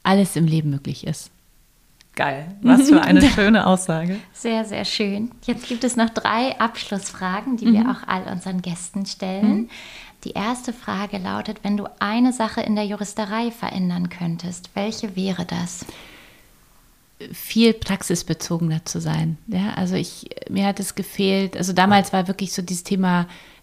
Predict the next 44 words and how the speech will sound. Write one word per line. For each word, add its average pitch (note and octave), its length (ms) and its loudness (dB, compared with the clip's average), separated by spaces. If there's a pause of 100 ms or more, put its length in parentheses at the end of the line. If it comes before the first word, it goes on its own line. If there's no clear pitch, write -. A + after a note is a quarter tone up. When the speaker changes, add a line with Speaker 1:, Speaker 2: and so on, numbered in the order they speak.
Speaker 1:
PowerPoint F#3 440 4
ist - 120 -2
ja E3+ 120 6
heutzutage, E3 560 0
glaub D#3 140 2
ich, D3+ 120 -4
gar - 100 -4
nicht, E3 80 0
aber F#3 160 2
wirklich F#3+ 220 -4
so G3 140 -2
präsentieren F#3+ 720 0
zu - 160 0
lernen, D#3+ 460 2 (580)
die, F#3 420 2 (180)
die F#3 140 0
freie F#3+ 400 6
Rede G3 300 6
zu - 180 -2
lernen, D#3 720 2
ja, G3 200 0
wirklich F#3+ 360 -4
gut - 200 -4
argumentieren F#3 760 2
zu - 160 -4
lernen, D#3 320 0
also F3 180 0
nicht F#3 180 2
nur F#3+ 120 4
im - 100 4
Schriftlichen, F#3+ 540 2
sondern F3 480 4
wirklich, F#3 420 -4
äh, F3+ 200 0
im F#3 120 4
Austausch, E3 680 0
ja, E3 120 2
verhandeln, F3 800 4 (640)
echt - 480 2
gut - 320 0
verhandeln F#3+ 580 6
zu - 160 -4
lernen, D#3 420 0
Führung D#3+ 640 6